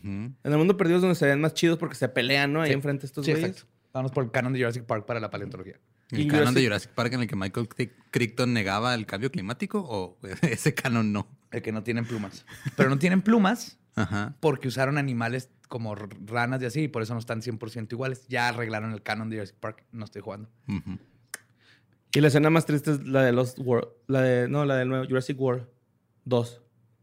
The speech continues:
Speaker 1: Cuando dejan al brontosaurio ya, güey,
Speaker 2: Ah,
Speaker 1: quemándose
Speaker 2: se mamaron
Speaker 1: la
Speaker 2: con esa escena.
Speaker 3: Le hubieran dejado mínimo un güey ahí de botana, güey.
Speaker 1: Pues pendejo, güey, esos güeyes pueden nadar, ¿por qué no se echó al agua?
Speaker 2: Entonces,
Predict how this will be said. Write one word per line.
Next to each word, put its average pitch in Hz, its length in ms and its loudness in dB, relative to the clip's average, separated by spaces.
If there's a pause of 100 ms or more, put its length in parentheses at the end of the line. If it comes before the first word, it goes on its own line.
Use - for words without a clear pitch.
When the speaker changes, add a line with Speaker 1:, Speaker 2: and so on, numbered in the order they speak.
(260)
Speaker 1:
Cuando 131 220 2
dejan 135 320 2
al 135 100 0
brontosaurio 123 720 -2
ya, 123 320 -4
güey, 120 300 -6
Speaker 2:
Ah, 117 60 -12
Speaker 1:
quemándose 131 340 0
Speaker 2:
se 135 60 -2
mamaron 117 300 0
Speaker 1:
la 107 60 -8
Speaker 2:
con 107 80 -8
esa 98 80 -14
escena. 95 180 -16 (420)
Speaker 3:
Le 107 140 -4
hubieran 98 220 -2
dejado 101 300 -4
mínimo 101 340 -4
un 95 80 -8
güey 92 220 -8
ahí 90 220 -8
de 90 80 -10
botana, 82 460 -14
güey. - 160 -20 (2500)
Speaker 1:
Pues 220 140 6
pendejo, 226 500 4
güey, 285 140 8
esos 294 120 0
güeyes 302 160 4
pueden 240 220 6
nadar, 269 200 4
¿por 285 120 0
qué 254 80 0
no 269 100 4
se 269 80 2
echó 302 120 2
al 285 100 4
agua? 285 280 2 (1400)
Speaker 2:
Entonces, 135 340 -4